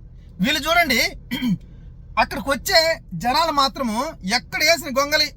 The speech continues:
అక్కడే ఉంటుందండి. వీళ్ళు మాత్రం సైకిల్ నుంచి, ఒక ఆయన చెప్తాడు, "నేను సైకిల్ నుంచి కారు వరకు," ఒక ఆయన చెప్పాడు మొన్న, <clears throat> సైకిల్ నుంచి అంట ఏడ్చుకుంటూ, ఏడ్చుకుంటూ చెప్తున్నాడు ఆయన. ఈ ఏడిపే ప్రజల్ని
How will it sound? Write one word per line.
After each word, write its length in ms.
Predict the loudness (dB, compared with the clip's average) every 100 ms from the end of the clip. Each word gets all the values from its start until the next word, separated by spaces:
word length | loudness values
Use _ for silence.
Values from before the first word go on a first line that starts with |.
| -6
అక్కడే 280 | -4 -2
ఉంటుందండి. 520 | -2 -2 -4 -2 -2 -6 -12 -20 -20 -14 -6
వీళ్ళు 200 | -2 2
మాత్రం 380 | 2 2 0 -2 -4 -14 -20 -20 -12
సైకిల్ 440 | 2 2 2 -2
నుంచి, 320 | -4 -4 -4 -2
ఒక 220 | -2 2
ఆయన 180 | 2 4
చెప్తాడు, 360 | 0 0 -4 -2
"నేను 200 | -2 -2
సైకిల్ 400 | 0 0 -2 -8
నుంచి 480 | -8 -6 -4 -4 -6 -12 -18 0
కారు 240 | 4 6 4
వరకు," 400 | 0 0 -4 -8 -16 -18 -18 -20 -20 -20 -18 -18 -10
ఒక 140 | 0 2
ఆయన 140 | 2 0
చెప్పాడు 240 | -4 -2
మొన్న, 320 | 0 2 0 -2 -10 -8 -6 -6
<clears throat> 600 | -8 -12 -18 -18 -18 -10
సైకిల్ 580 | 4 4 4 -4 -4 -4
నుంచి 240 | -2 0
అంట 160 | 2 2
ఏడ్చుకుంటూ, 680 | 4 4 4 0 -10 -10 0
ఏడ్చుకుంటూ 520 | 6 6 4 -10 -6
చెప్తున్నాడు 380 | -6 -4 -2 0
ఆయన. 240 | 0 -2 -6 -18 -18 -20 -20 -20 -20 -20 -18 -18 -12 -2
ఈ 220 | 2 4 4
ఏడిపే 280 | 2 4 4 4
ప్రజల్ని 440 | -4 -2 -4 -2